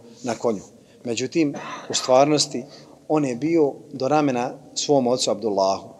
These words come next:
Abdullah je bio do ramena svom ocu Abbasu. Abbas je bio do ramena svom ocu Ebu Abdul Mutalibu. Odnosno Abdul Mutalibu. Sad možete zamisliti koliko su tu bili ljudi visoki.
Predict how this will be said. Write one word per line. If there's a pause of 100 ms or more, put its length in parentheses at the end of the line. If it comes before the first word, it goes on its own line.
(160)
Abdullah
je
bio
do
ramena
svom
ocu
Abbasu. (640)
Abbas
je
bio
do
ramena
svom
ocu (760)
Ebu
Abdul
Mutalibu. (1000)
Odnosno
Abdul
Mutalibu.
Sad
možete
zamisliti
koliko
su
tu
bili
ljudi (520)
visoki.